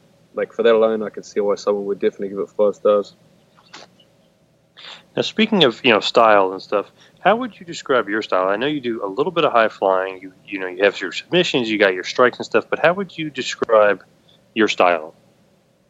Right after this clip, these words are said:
Speaker 1: Yeah, it's something I'm really not too sure about myself, to be honest. Um,
Speaker 2: Hmm.
Speaker 1: like you said, yeah, kind of a bit of all-round. Uh,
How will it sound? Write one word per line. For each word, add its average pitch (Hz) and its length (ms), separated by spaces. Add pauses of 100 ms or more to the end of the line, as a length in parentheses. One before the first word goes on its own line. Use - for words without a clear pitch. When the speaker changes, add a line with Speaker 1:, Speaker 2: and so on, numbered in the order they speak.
(320)
Speaker 1:
Yeah, 151 140
it's 185 140
something 220 340
I'm 160 200
really 170 220
not 151 260
too 117 100
sure - 220
about 123 200
myself, 156 480
to 135 60
be 113 140
honest. 101 400 (380)
Um, 127 460
Speaker 2:
Hmm. 131 60
Speaker 1:
like 160 160
you 143 40
said, 151 180
yeah, 147 180
kind 160 240
of 139 80
a - 20
bit 139 120
of 123 140
all-round. 120 600
Uh, 107 220